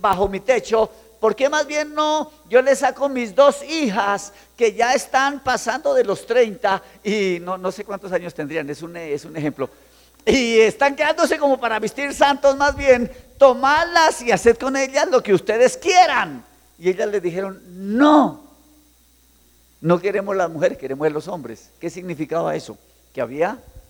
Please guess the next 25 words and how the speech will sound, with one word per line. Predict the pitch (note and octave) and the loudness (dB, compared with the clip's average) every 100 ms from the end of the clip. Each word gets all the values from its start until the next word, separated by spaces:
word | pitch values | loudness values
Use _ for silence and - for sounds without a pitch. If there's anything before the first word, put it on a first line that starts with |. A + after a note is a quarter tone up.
| _ _ _ _ _ _ - | _ _ _ _ _ _ -10
una | D3+ D#3+ F3 | -6 -4 -4
alteración | - D#3+ C#3+ - D3+ C3+ - F3+ F3+ D3+ A#2 G#2 F#2 _ _ _ _ _ _ | -4 -4 -4 -4 -4 -4 -8 -10 -6 -6 -10 -18 -20 _ _ _ _ _ _
en | C3 B2 | -12 -8
el | B2+ | -6
hombre, | C3 B2 A2 G#2 G2+ - _ _ _ _ - | -8 -8 -10 -12 -14 -20 _ _ _ _ -8
un | E3+ D#3 | -8 -8
cambio | E3+ F3 F#3+ D#3+ | -8 -8 -8 -8
de | C3 B2+ | -8 -10
chip, | - G3 - | -12 -18 -18
como | - B2 A#2 | -18 -16 -16
decimos | A2 D3+ D#3+ D3+ - | -16 -14 -14 -14 -14
en | A#2+ A2+ - _ - | -14 -18 -20 _ -6
el | C#3 | -4
área | C#3 D#3+ D#3 B2+ | -4 -4 -6 -8
de | B2 | -10
los | B2 | -14
computadores. | - A#2 B2 A#2 A2+ D3+ A#2+ - _ _ _ _ _ _ _ _ _ _ _ _ _ | -16 -20 -18 -12 -4 -4 -4 -12 _ _ _ _ _ _ _ _ _ _ _ _ _
Y | C3 | -8
entonces | C3+ D#3 E3 F3+ F3 - | -4 -2 -4 -6 -8 -8
ya | C#3+ | -6
no | D3+ | -6
les | D#3+ D#3+ | -6 -8
gustaban | D#3 D#3+ - D3 D3+ | -10 -6 -4 -2 -4
las | C#3+ | -8
mujeres, | D#3 C#3+ B2+ C3 | -4 -4 -4 -8